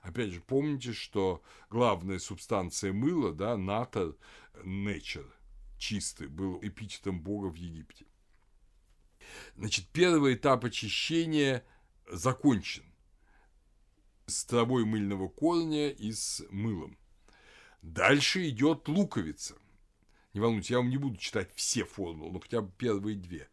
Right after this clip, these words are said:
Дальше священник дает жертвователю луковицу – и старая женщина говорит в присутствии Бога: "Так же, как эта луковица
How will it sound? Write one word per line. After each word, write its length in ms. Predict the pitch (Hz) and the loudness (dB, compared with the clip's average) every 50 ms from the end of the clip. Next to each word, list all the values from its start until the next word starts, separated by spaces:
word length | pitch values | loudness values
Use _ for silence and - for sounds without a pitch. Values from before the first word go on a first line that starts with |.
| _ - - - - - - - - | _ -20 -20 -20 -20 -20 -16 -8 2
Дальше 360 | 101 135 151 160 139 - - | 6 8 8 8 8 4 0
священник 680 | - 143 139 131 - - 175 180 180 170 165 151 131 117 | -2 -2 -2 0 0 0 0 0 0 2 0 0 0 2
дает 340 | 123 123 127 143 156 160 143 | 2 4 4 4 4 2 2
жертвователю 840 | 117 107 135 151 160 151 123 - 147 151 147 - - 147 151 151 151 | 2 4 6 6 6 6 4 0 0 0 0 0 0 0 4 4 4
луковицу – 720 | 147 160 175 143 - 131 107 80 76 - - - - - _ _ _ _ - - - - - | 4 4 0 -2 -2 -2 -4 -4 -4 -8 -10 -10 -10 -14 _ _ _ _ -20 -20 -20 -10 -6
и 80 | 113 | -4
старая 540 | 104 - - - 151 147 143 143 143 135 120 | -2 2 6 8 8 10 10 10 8 6 6
женщина 480 | 110 135 165 185 180 147 - - 147 147 | 6 4 4 4 4 0 -2 -2 -2 0
говорит 480 | 131 127 127 123 123 127 151 160 131 | 0 2 4 4 4 4 2 0 -4
в 60 | - | -6
присутствии 680 | - - 135 117 - - 147 151 127 - - - 147 147 | -6 -4 -4 -4 -4 -4 -4 -2 -2 -4 -4 -2 -2 -2
Бога: 480 | 147 127 117 123 117 98 73 71 - - _ _ - - - - - _ _ - | -2 0 0 2 2 2 0 -2 -10 -16 _ _ -20 -20 -20 -20 -20 _ _ 0
"Так 320 | - 113 127 147 147 135 | 4 8 8 8 8 6
же, 140 | 127 127 139 | 2 -4 -2
как 280 | 135 143 139 127 - 147 | 0 0 0 2 4 4
эта 260 | 151 151 143 - 143 | 4 4 4 4 2
луковица 720 | 139 147 170 156 - - 117 90 80 73 - - - - | 2 2 2 -2 -2 -2 -4 -4 -4 -6 -10 -14 -18 -20